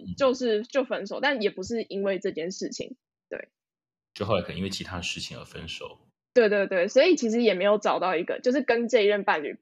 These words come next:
Speaker 2: 没有找到一个特别，呃，合适我们两个的办法，对。
Speaker 1: 那你后来 <laughs> 有，
Speaker 2: 对，
Speaker 1: 后来
Speaker 2: 后来
Speaker 1: 其他经验之后有找到，有，有去找到这个答案吗？还是你觉得也不用去找？
Speaker 2: 嗯，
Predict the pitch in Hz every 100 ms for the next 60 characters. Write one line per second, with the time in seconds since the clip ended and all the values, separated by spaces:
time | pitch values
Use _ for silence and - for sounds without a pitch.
0 | - 202 196 180 185 180 170 113 - _
1 | _ 277 220 175 101 101 - _ _ _
2 | - 143 165 - 220 190 202 254 185 147
3 | 123 95 80 95 - - - - - -
4 | _ _ _ _ _ - - - _ _
5 | _ _ _ _ _ 117 87 - 110 82
6 | - - - - _ _ _ 180 - -
7 | - 285 240 254 220 160 - 294 208 -
8 | 214 202 110 113 208 104 98 92 92 -
9 | 101 85 - 92 95 101 95 - 139 101
10 | - 101 92 101 90 - 90 90 80 -
11 | - - 82 90 - 78 - 90 95 -
12 | - 80 _ _ _ _ _ _ _ _
13 | _ _ _ _ _ 269 254 247 247 247